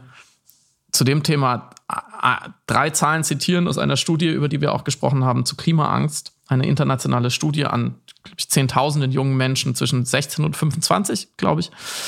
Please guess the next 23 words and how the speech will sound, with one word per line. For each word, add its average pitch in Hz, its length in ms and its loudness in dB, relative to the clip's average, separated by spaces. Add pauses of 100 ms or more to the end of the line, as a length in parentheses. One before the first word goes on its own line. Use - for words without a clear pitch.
(260)
Ja, 123 220 2
überall 156 300 2
auf 135 100 -4
der 123 120 0
Welt, 131 220 0
also 127 160 0
Brasilien, 139 460 0
Indien, 131 380 0
f-, - 520 -14 (300)
U 135 100 2
S 120 160 0
A, 120 300 2
viele 127 580 -2
europäische 131 420 0
Städ-, - 380 -2
äh, - 160 -2
Staaten. - 320 0 (640)
Ähm, 127 320 2
und 127 140 0
die 135 60 2
wurden 160 180 2
gefragt, 196 480 0
inwieweit 135 720 0